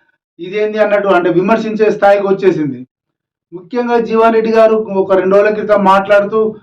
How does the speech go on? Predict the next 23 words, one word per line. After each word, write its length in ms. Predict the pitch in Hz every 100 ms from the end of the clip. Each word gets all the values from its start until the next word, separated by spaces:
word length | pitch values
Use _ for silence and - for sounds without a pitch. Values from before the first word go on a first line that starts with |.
| _ _ _ _
ఇది 160 | 170 170
మాది, 460 | 165 175 202 214 208
మా 220 | 190 196
పార్టీ 320 | 196 196 196
ఎవరికో 400 | 190 196 196 185
గంప 200 | 170 170
గుత్తగా 400 | 196 196 202 196
వచ్చింది 420 | 196 185 196 190 190
కాదు, 540 | 175 175 190 190 175
ఎవరికో 560 | 170 185 190 190 185 170 - _ -
ఇది 460 | 156 165 165 156 147
సత్రం 420 | 160 160 202 196
కాదన్నట్టుగా 600 | 196 196 190 190 190 196
మాట్లాడినట్టుగా 760 | 185 175 180 190 190 175 196
ఒక 120 | 202 196
సమాచారం 580 | 175 185 202 208 190
అందుతోంది. 480 | 185 185 170 147 123 - _ _ _ _ _ _ _ _ _ _
ఈ 260 | 196 247 285
క్రమంలో 460 | 262 262 247 220
ఒక 260 | 214 214 226
విషయాన్ని 440 | 220 220 233 233
ఇక్కడ 180 | 233 226
గమనించాలా, 760 | 190 190 202 196 170 - -